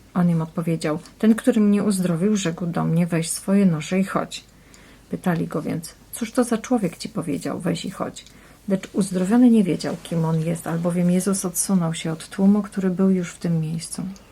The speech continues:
Potem Jezus znalazł go w świątyni i rzekł do niego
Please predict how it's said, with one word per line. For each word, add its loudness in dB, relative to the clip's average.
Potem 8
Jezus 6
znalazł 6
go 0
w -4
świątyni 4
i 0
rzekł -2
do -2
niego -2